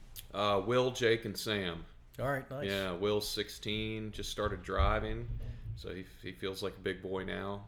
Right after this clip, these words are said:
Speaker 1: Jake's thirteen, and, uh, Sam is eleven.
Speaker 2: And they're a lot of fun, but they're different, I'm guessing.
Speaker 1: They are, but, uh,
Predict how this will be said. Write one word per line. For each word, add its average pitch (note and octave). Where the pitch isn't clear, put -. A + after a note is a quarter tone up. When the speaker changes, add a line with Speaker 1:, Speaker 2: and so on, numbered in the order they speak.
Speaker 1:
Jake's F#2
thirteen, G2+
and, F2
uh, E2+
Sam F#2
is F2
eleven. F2+
Speaker 2:
And A#2+
they're B2
a A2+
lot A#2
of A2
fun, A2+
but A#2
they're A#2+
different, G2+
I'm G2
guessing. F2+
Speaker 1:
They C3+
are, C3+
but, G2+
uh, G2+